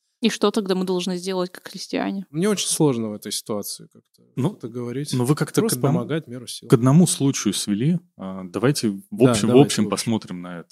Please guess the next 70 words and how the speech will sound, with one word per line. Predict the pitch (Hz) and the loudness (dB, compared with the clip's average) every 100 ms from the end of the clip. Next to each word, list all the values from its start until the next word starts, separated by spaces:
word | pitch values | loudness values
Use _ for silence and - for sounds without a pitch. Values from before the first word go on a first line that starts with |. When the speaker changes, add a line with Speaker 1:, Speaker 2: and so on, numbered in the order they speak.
| 87 | -4
Speaker 3:
Ну, | 95 | -2
вот, | 98 | -2
например, | 101 107 110 98 | -2 2 2 0
у | |
человека | - 101 92 - | 0 2 2 -2
там, | - 90 87 | -12 -14 -14
не | 87 | -10
знаю, | 92 85 | -8 -6
три | - 104 | -2 0
ребёнка, | 101 104 165 165 107 | 0 2 2 2 0
и | 90 | -2
один | 90 113 | 0 -2
ребёнок, | 104 92 101 104 87 - | -2 -2 -2 -2 -4 -10
э, | 90 87 85 87 - | -8 -8 -8 -12 -14
там, | 82 | -14
четвёртый | - - 95 90 - 87 82 | -12 -6 -2 -2 -4 -12 -10
с | - - 90 | -10 -10 -8
каким-то | - - 117 107 | -8 -2 -2 -2
заболеванием. | 95 98 101 95 87 85 214 | -4 -2 -2 -2 -4 -4 -6
Speaker 1:
Мгм. | 220 95 | -6 -2
Speaker 3:
Да, | 104 95 | 2 2
он | 180 | 2
работает, | 92 104 175 - 131 107 - | -2 2 2 2 -2 -4 -6
ну, | 98 | -6
и | |
супруга, | - 98 139 156 | -6 0 2 4
Speaker 2:
Ну | 123 | 6
Speaker 3:
может | 156 135 | 4 4
Speaker 2:
да, | 113 | 0
Speaker 3:
быть, | 101 | -2
Speaker 2:
да, | |
да. | |
Speaker 3:
работает. | 95 92 87 87 - | -2 -4 -6 -10 -10
И | 92 | -6
вот, | 95 _ 135 | -6 _ -6
ну, | 131 120 | 0 2
это | - | 2
не | 107 | 0
потому, | - 135 | 4 4
что | 147 110 | 6 2
он | 98 | 0
там | 92 87 | -2 -4
дурак | 95 117 127 101 | 0 0 0 0
или | 92 | -2
не | |
потому, | 85 98 101 | -2 -4 -4
что | - 92 | -4 -4
он | 90 | -2
не | 92 | 0
Speaker 2:
Не, | 139 | 2
Speaker 3:
хочет, | 110 135 | 2 2
Speaker 2:
ну | |
Speaker 3:
не | 113 | 2
Speaker 2:
просто | 190 190 | 2 2
Speaker 3:
хочет | - | 0
работать, | 107 165 | 2 2
Speaker 2:
да. | - | 2
Speaker 3:
просто | 101 - | 0 2
реально | 113 117 | 2 0
не | |
хватает | - 98 104 | -4 -2 0
денег. | 98 90 | 0 2
Speaker 1:
Мгм, | 110 | 4
Speaker 3:
Даже | 104 | 4
если | 107 101 | 2 -2
он | 95 | -4
Speaker 1:
мгм, | |
Speaker 3:
тысяч | 101 - | -4 -4
сто | - 92 | -4 -6
там | 85 | -6